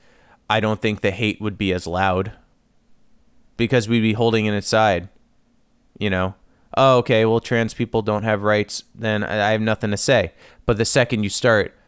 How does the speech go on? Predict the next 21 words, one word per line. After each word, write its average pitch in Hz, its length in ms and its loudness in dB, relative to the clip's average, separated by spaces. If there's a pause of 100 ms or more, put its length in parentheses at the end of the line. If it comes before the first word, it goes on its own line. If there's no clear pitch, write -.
(260)
looking 123 460 2
at, 98 340 0 (920)
you 123 180 2
know, 110 80 2
you 104 140 0
start 117 260 0
seeing, 123 260 2
like, 98 180 0
"Hey, 127 240 2
man, 101 260 0
people 117 240 0
are 107 80 2
paying 110 260 0
attention 110 360 -4
to 98 40 -2
trans 123 340 -2
people, 113 380 0
and 98 280 -2
we're 95 100 -2
starting 104 460 -2
to 92 320 -2